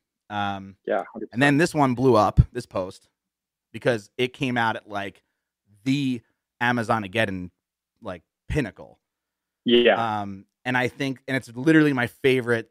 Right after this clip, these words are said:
Speaker 1: thumbnail or my favorite featured image. And I, I just, there was a, it's this pillow back here, and I just grabbed it and bit into it, and then just, like, left the video camera running, you know, on my, on my
Speaker 2: Hmm.
Speaker 1: camera,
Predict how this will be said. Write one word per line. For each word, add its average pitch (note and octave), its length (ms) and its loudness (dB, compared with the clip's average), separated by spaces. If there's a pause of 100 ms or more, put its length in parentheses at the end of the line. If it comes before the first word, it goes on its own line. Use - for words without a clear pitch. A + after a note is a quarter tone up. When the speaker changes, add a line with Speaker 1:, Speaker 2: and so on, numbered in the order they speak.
Speaker 1:
thumbnail G2+ 520 -4 (300)
or A2+ 140 -6
my A2+ 160 -6
favorite B2 380 -4
featured A#2 300 -6
image. F#2+ 480 -10 (100)
And A2+ 80 -8
I, A2+ 240 -8
I A2+ 140 -6
just, B2+ 400 -4 (500)
there C3+ 80 -6
was C3+ 100 -6
a, B2 240 -16 (800)
it's C#3 140 -16
this F3 200 -2
pillow D3 380 -2
back A#2 260 -4
here, G#2 360 -8 (380)
and A#2 100 -10
I B2 60 -6
just A#2+ 220 -14
grabbed A#2+ 380 2
it B2+ 160 -4
and A#2 200 -8 (100)
bit C3 160 4
into B2+ 300 2
it, G#2+ 180 -2 (400)
and B2 160 -2
then B2+ 220 -2
just, B2+ 340 -2 (200)
like, A#2+ 200 -2
left B2 240 -4
the A2+ 60 -14
video C#3 300 6
camera G#2+ 320 -2
running, E2+ 380 -10 (760)
you A2 80 -10
know, G#2 100 -4
on G#2 80 -4
my, G#2 160 -8
on G#2 140 -10
my G2+ 220 -8 (140)
Speaker 2:
Hmm. D3+ 60 -10
Speaker 1:
camera, G2+ 380 -4